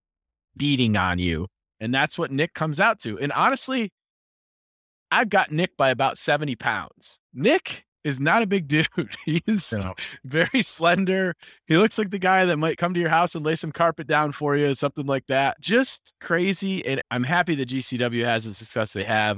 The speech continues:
Speaker 1: It is a Saturday morning cartoons. It's the variety hour. You're gonna get everything you can imagine, and some of it you're gonna like, and some of it you might hate, and some of it you might grow to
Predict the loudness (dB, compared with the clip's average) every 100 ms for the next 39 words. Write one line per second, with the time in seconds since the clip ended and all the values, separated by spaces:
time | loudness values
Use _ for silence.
0 | -4 -2 0 -2 -6 -2 2 2 0 -2
1 | -2 -2 -2 -2 -4 -6 -10 -6 -4 0
2 | 2 2 2 0 -2 -4 -6 -4 0 2
3 | 2 0 0 -2 0 2 2 2 0 2
4 | 2 2 2 2 2 0 -2 -4 0 2
5 | 2 0 -2 0 2 2 2 -2 -2 0
6 | 0 0 0 0 0 0 -2 -2 -4 -2
7 | 2 2 2 0 2 2 4 2